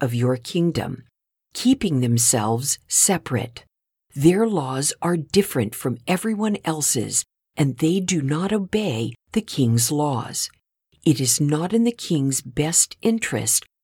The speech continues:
to tolerate them. If the king approves, let an order be drawn up authorizing their destruction, and I will pay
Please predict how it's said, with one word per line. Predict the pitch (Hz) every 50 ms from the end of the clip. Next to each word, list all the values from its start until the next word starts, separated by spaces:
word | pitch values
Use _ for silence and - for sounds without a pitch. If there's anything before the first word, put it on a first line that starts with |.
| _
to | - 190 -
tolerate | - - 175 160 147 143 131 120 110 107 - -
them. | - 107 101 - 117 120 - _ _ _ _ _ _ _ _ _ _
If | - 160 160 -
the | 151 127
king | - - 180 170 170 180
approves, | 190 - - - - 262 254 190 123 104 120 139 - - - _ _ _ -
let | 135 131 127 139 139 156 170
an | 196 208 214 - -
order | 233 240 254 247 208 165 127 117
be | 117 117 123 123
drawn | 117 - - - 160 156 156 175 196 208
up | 208 160 107 110 - _ _ _ _ _ _ -
authorizing | - 208 220 - - 180 156 127 117 120 120 - 135 131 135
their | 127 131 120 120
destruction, | 120 123 135 - - - 156 143 127 - - - 120 107 90 - - - _ _ _ _ _ _ -
and | 156 139 131 - -
I | - 175 202 226
will | 214 185 147 120
pay | 117 - 131 123 113 110 110